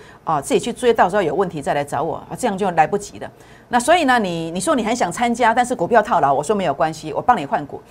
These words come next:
你看这个 Oh My God 跟这个如虹，三天的时间，一个赚十五趴，一个赔十六趴，来回差三成。还有你说这个辣椒，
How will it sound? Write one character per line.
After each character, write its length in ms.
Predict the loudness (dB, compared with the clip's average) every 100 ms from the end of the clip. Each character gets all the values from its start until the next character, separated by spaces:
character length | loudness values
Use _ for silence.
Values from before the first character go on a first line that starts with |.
| -20 -20 -20 -8
你 100 | 6
看 160 | 6
这 80 | 6
个 60 | 8
Oh 200 | 8 8
My 140 | 2
God 300 | 4 4 4
跟 160 | 2 -2
这 100 | 0
个 100 | 0
如 200 | 0 -4
虹， 200 | -4 -10 -16 -20
三 200 | 2 2
天 140 | 4 -2
的 40 |
时 160 | -2 -2
间， 300 | 0 -2 -4 -16 _ -6
一 80 |
个 100 | 2
赚 220 | 4 4 0
十 100 | 0
五 140 | -2
趴， 220 | 2 0
一 80 | 2
个 100 | -2
赔 220 | -2 -6
十 160 | -4 -4
六 180 | -4 -4
趴， 240 | -4 -8 -10 4
来 180 | 4
回 120 | 4 -2
差 200 | -2 -6
三 220 | -6 -8
成。 180 | -10 -14 -20 -20 -20 -20 -20 -20 _ 2
还 120 | 4
有 100 | 4
你 100 | 0
说 200 | 0 0
这 100 | 2
个 180 | 2 6
辣 180 | 4 4
椒， 260 | 2 0